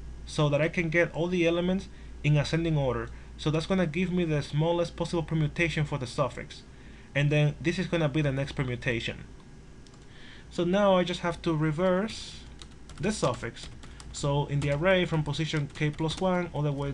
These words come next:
to position norm star length minus one. And that's it. That's the entire algorithm. Now I'm using this method reverse.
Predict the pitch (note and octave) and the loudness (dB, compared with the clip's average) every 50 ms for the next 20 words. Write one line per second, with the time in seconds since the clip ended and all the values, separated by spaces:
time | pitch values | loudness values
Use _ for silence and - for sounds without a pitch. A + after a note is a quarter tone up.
0 | C3+ - - - - C#3+ C3 A#2+ - - - D#3+ D#3+ D3+ - - D#3+ D3+ C#3+ B2+ | -6 -6 -8 -8 -6 -6 -6 -6 -6 -4 -2 -2 -2 0 0 0 2 2 0 0
1 | - - - - - - B2+ C#3+ C#3 C#3+ D3 C#3+ - - C3+ C3+ C3 B2+ D3+ F3 | -4 -10 -14 -14 -8 -4 -2 0 0 0 0 -2 -2 -4 -4 -4 -2 0 0 2
2 | F3+ F3 E3+ E3 E3 - - - - - - - - - - - - - - B2 | 2 2 2 0 -2 -4 -8 -12 -14 -14 -14 -14 -14 -14 -14 -14 -12 -8 -4 -2
3 | C3+ C#3 D3 E3 F3+ F3 - - A2+ - - - - - - - - - - - | 0 2 2 2 0 -2 -4 -6 -8 -8 -10 -12 -14 -14 -14 -14 -14 -14 -14 -14
4 | - - - - - - - - - C#3 C#3 C3+ C#3+ C#3 - - A3 G#3+ F#3 D#3 | -14 -16 -16 -14 -14 -14 -6 -2 0 2 2 2 2 0 0 2 2 2 2 0
5 | - - - - - - - C#3 C#3 - - D#3+ D#3 D3 D3 D#3 D#3 D#3 D3+ D3 | -2 -12 -18 -16 -8 -2 2 2 2 4 4 4 4 4 4 4 4 6 6 4
6 | - - E3 F#3+ G3 E3 D#3+ C3 B2 A2 G#2+ G#2+ G#2+ - - - - - - - | 4 4 4 4 4 4 4 2 2 0 0 -4 -8 -8 -10 -14 -14 -16 -16 -16
7 | - - - - - - - B2+ D3 F#3 A3+ A3+ G#3 F#3 F3+ F3 F3+ F3+ - - | -16 -18 -18 -18 -16 -8 0 2 4 6 6 6 6 6 6 4 2 -2 -6 -14
8 | - - - - - - - - - C#3 D3 D#3+ E3+ E3 D#3+ E3+ E3+ D#3+ - E3 | -18 -18 -18 -18 -18 -18 -10 -4 0 2 2 2 2 2 2 2 2 2 2 2
9 | D#3 D3+ D3 D3 D3+ D#3 D#3 D3+ D3 D#3+ D3 C3 C3+ C3 C3 E3 F#3+ F#3 F3 F3+ | 2 2 2 2 4 4 4 4 2 2 0 0 0 2 4 6 6 6 6 4
10 | F3+ - - | 0 -4 -12